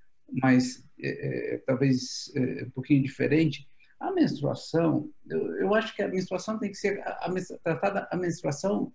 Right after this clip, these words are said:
que traz problema. Eu conheço e tenho a experiência das minhas pacientes. Tem muitas pacientes que adoram menstruar. E todos aqui ginecologistas já ouviram,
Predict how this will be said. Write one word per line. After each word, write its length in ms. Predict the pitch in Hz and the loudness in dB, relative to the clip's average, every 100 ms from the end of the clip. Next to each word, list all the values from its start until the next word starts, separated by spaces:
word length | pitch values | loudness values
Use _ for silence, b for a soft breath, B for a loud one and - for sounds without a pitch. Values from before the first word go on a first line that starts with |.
| _ _ - | _ _ -10
que 80 | - | -4
traz 300 | - 233 262 | -2 0 0
problema. 540 | - 151 147 175 156 | 0 0 2 2 2
Eu 100 | 156 | 2
conheço 680 | - 427 311 214 254 - 269 | 0 4 4 4 2 0 0
e 180 | - - - | 0 -2 -2
tenho 520 | - - 285 254 - b b - | 0 6 8 6 4 b b -6
a 80 | 143 | 0
experiência 680 | 143 - - 160 - 175 160 | 0 -2 2 6 6 4 0
das 120 | 147 | 0
minhas 180 | 156 151 | 2 0
pacientes. 340 | 156 143 - 427 | 0 0 4 6
Tem 100 | 277 | 8
muitas 240 | - 302 | 6 4
pacientes 440 | 269 - 196 294 | 0 2 2 2
que 100 | - | 0
adoram 460 | 415 302 220 453 480 | 0 2 2 2 4
menstruar. 520 | 320 147 143 104 - - - - - - 277 | 4 4 0 -2 -4 -16 -20 -20 -20 -14 -8
E 220 | - 156 | -2 6
todos 300 | 247 262 233 | 8 10 8
aqui 220 | 202 196 | 6 4
ginecologistas 640 | 175 185 175 180 151 190 190 | 2 2 4 4 6 4 4
já 160 | 247 | 6
ouviram, 420 | 381 156 214 - | 6 6 6 6